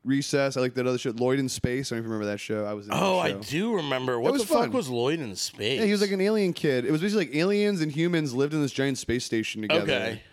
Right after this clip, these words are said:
Speaker 1: And, like, that was, like, their little, like, cul-de-sac or, like, neighborhood or whatever.
Speaker 2: That was their vibe. 'Cause then you had Pepper Ann, too, which
Speaker 1: Pepper Ann
Speaker 2: everyone
Speaker 1: from that era. I liked, uh, The Weekenders.
Speaker 2: The
Speaker 1: That was, that
Speaker 2: Weekenders
Speaker 1: was a
Speaker 2: was
Speaker 1: great
Speaker 2: good.
Speaker 1: show. You know why I liked that show? The characters changed clothes. They had,
Speaker 2: Yeah.
Speaker 1: like, different outfits.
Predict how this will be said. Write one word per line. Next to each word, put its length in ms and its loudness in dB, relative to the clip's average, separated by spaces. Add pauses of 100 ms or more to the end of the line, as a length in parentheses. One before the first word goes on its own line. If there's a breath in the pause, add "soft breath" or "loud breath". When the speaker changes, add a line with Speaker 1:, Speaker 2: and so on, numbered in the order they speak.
(220 soft breath)
Speaker 1:
And, 140 0
like, 140 0
that 120 4
was, 140 0
like, 140 -2
their 140 2
little, 200 2
like, 140 -2 (260)
cul-de-sac 560 0
or, 100 0
like, 120 -2
neighborhood 440 0
or 60 -2
whatever. 460 -6
Speaker 2:
That 160 2
was 120 -2
their 160 0
vibe. 300 0
'Cause 100 -2
then 220 0
you 100 2
had 140 0
Pepper 340 -4
Ann, 240 0
too, 480 -2
which 120 0
Speaker 1:
Pepper 180 0
Ann 100 2
Speaker 2:
everyone 160 4
Speaker 1:
from 80 4
that 160 2
era. 420 2
I 100 2
liked, 340 0
uh, 240 2
The 160 0
Weekenders. 960 -2 (440 soft breath)
Speaker 2:
The 80 2
Speaker 1:
That 180 4
was, 80 2
that 140 2
Speaker 2:
Weekenders 120 6
Speaker 1:
was 120 2
a 20 -2
Speaker 2:
was 140 2
Speaker 1:
great 100 2
Speaker 2:
good. 0 -
Speaker 1:
show. 180 2 (140)
You 60 0
know 20 4
why 80 4
I 40 4
liked 200 0
that 160 0
show? 340 0 (160 soft breath)
The 80 -6
characters 520 -2
changed 640 -2
clothes. 680 -4 (260 soft breath)
They 120 2
had, 140 6
Speaker 2:
Yeah. 80 6
Speaker 1:
like, 180 2
different 380 0
outfits. 360 4